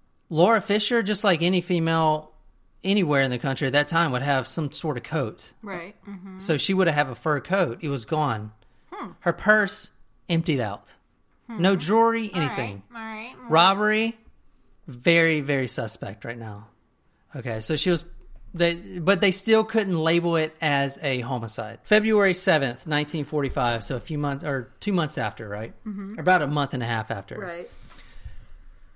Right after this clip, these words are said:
Speaker 1: In Chicago, Atlantic Hotel, very luxury hotel.
Speaker 2: <gasps>
Speaker 1: Full
Speaker 2: Oh.
Speaker 1: of, oh, have you been there?
Speaker 2: No.
Speaker 1: Atlantic Hotel?
Speaker 2: No, I haven't.
Speaker 1: In Chicago? We
Speaker 2: Nope.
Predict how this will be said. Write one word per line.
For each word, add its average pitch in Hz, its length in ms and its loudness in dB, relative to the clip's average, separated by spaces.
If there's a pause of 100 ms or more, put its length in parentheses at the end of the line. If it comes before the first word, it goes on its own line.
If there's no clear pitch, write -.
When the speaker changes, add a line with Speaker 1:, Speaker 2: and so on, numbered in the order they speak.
(240)
Speaker 1:
In 175 120 2
Chicago, 139 880 2 (200)
Atlantic 160 560 0
Hotel, 123 800 -2
very 196 320 6
luxury 180 440 2
hotel. 156 760 0 (160)
Speaker 2:
<gasps> - 180 -16
Speaker 1:
Full 180 160 6
Speaker 2:
Oh. 175 40 4
Speaker 1:
of, - 240 -4
oh, 160 140 2
have 127 120 -2
you 135 100 -4
been 139 160 4
there? 196 260 -4 (800)
Speaker 2:
No. 220 500 -6 (100)
Speaker 1:
Atlantic 139 480 -4
Hotel? 151 440 -6
Speaker 2:
No, 247 180 -6
I 202 80 -4
haven't. 208 440 -12
Speaker 1:
In - 40 -12
Chicago? 165 460 -6 (140)
We 214 160 4
Speaker 2:
Nope. 254 140 -6